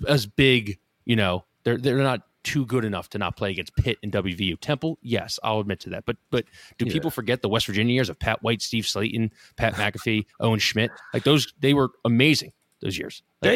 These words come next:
Speaker 2: They, he, so E J M says, "It feels like expanding the playoff to sixteen teams and playing all of December would accomplish the same thing as doing a Super League, Champions League." And I think that's probably inevit-, inevitably where they're headed. And I think, like, I think my perspective on this,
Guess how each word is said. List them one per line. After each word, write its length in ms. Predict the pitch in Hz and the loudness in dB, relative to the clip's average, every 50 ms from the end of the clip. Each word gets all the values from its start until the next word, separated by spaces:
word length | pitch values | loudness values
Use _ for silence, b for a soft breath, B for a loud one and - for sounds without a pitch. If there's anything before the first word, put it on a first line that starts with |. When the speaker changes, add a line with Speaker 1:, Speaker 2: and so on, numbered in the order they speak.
| 277 262 | 4 0
Speaker 2:
They, 240 | 214 - 151 151 120 | 0 -2 -2 -2 0
he, 140 | 135 139 139 | 0 0 0
so 400 | - - 151 143 139 135 135 131 | 2 4 4 6 6 4 4 2
E 200 | 113 123 131 127 | 2 2 2 2
J 220 | 117 117 113 110 | 2 2 2 2
M 160 | 107 101 101 | 2 0 0
says, 280 | - - 104 95 92 90 | 0 2 2 2 2 0
"It 80 | 95 - | -4 -2
feels 260 | - 117 110 101 - | 0 0 0 2 0
like 120 | 104 87 | -2 -2
expanding 480 | 87 - - - - 101 95 95 95 87 | -2 -8 -6 -2 0 0 0 0 -2 -4
the 60 | 85 | -6
playoff 320 | 82 - 95 90 87 85 | -4 0 0 0 0 -2
to 80 | - 85 | -4 -6
sixteen 400 | - - 98 - - - 101 87 | -4 -4 -4 -6 -4 -6 -6 -6
teams 320 | 82 - 92 90 87 82 | -4 -4 -4 -4 -4 -6
and 100 | 87 85 | -8 -8
playing 240 | - - 90 85 85 | -4 -2 -2 0 0
all 140 | 82 82 85 | 0 -2 -2
of 80 | 82 80 | -4 -4
December 420 | 87 85 - - 85 85 82 80 | -4 -4 -4 -4 -4 -4 -4 -6
would 120 | 78 78 | -6 -6
accomplish 500 | 82 - - 90 82 78 - 85 80 - | -8 -6 -4 -4 -4 -4 -6 -8 -10 -8
the 60 | - 87 | -6 -4
same 260 | - 87 85 80 80 | -2 -2 -2 -4 -2
thing 160 | - 87 80 | -6 -6 -6
as 100 | 80 78 | -6 -8
doing 200 | - 82 78 78 | -8 -8 -8 -4
a 40 | 80 | -4
Super 340 | - - 90 78 76 80 78 | -4 -4 -4 -6 -6 -4 -2
League, 160 | 80 78 76 | -2 -2 -2
Champions 480 | - - 87 80 82 80 82 80 80 | -2 -2 -2 -2 -2 -4 -6 -4 -2
League." 120 | 90 90 87 | -2 0 0
And 60 | 95 | 0
I 40 | 95 | 2
think 160 | - 131 123 | 2 2 2
that's 140 | 135 123 - | 2 0 2
probably 280 | - 113 104 95 90 | 2 2 4 4 4
inevit-, 480 | 90 90 90 87 90 90 85 82 - - | 4 2 2 2 0 -2 -2 -4 -6 -4
inevitably 460 | 98 98 95 92 87 92 92 82 90 85 | -2 0 0 0 0 0 -2 0 -2 0
where 180 | 82 85 82 | 0 0 0
they're 140 | 80 82 80 | 0 0 0
headed. 280 | 80 92 95 90 90 85 | 0 0 0 2 2 0
And 100 | 82 85 | 0 0
I 80 | 90 | -2
think, 260 | 95 - 123 123 123 | 2 2 2 2 4
like, 280 | 127 113 104 98 85 - b b b b b b b - | 2 2 2 2 0 -4 b b b b b b b -6
I 60 | 117 | 0
think 140 | 127 233 247 | 0 2 4
my 140 | 175 156 139 | 4 4 4
perspective 600 | - - 98 - - - 117 113 110 - 123 120 | 2 0 -2 -2 0 0 0 2 2 0 0 2
on 120 | 117 117 | 2 2
this, 340 | 117 117 117 - - - | 2 2 0 0 -2 -6